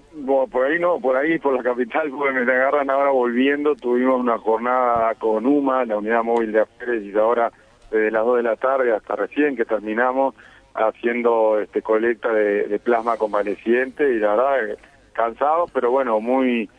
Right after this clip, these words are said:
muy reconfortante de cómo está respondiendo, por suerte, la, la, la ciudadanía y quienes tuvieron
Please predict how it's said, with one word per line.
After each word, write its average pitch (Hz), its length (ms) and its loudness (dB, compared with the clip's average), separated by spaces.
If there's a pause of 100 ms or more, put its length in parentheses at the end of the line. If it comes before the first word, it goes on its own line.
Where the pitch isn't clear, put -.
(360)
muy 123 120 2
reconfortante 131 720 0
de 131 160 2
cómo 123 240 -2
está 117 160 -2
respondiendo, 113 640 -2
por 101 180 -4
suerte, 120 460 0
la, 107 120 0
la, 101 200 -6
la 104 220 -12
ciudadanía 135 840 0
y 107 120 -8
quienes 101 340 -8
tuvieron 110 540 0